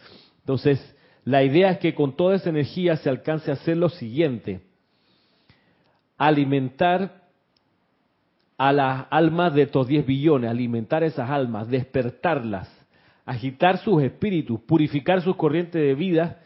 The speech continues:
y alentar esas conciencias hasta el punto en que puedan emitir luz. Todo eso tiene que lograrse. Despertarlas,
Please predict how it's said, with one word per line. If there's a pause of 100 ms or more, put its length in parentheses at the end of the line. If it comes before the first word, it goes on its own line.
(340)
y
alentar
esas
conciencias
hasta
el
punto
en
que
puedan
emitir
luz. (180)
Todo
eso
tiene
que
lograrse. (680)
Despertarlas,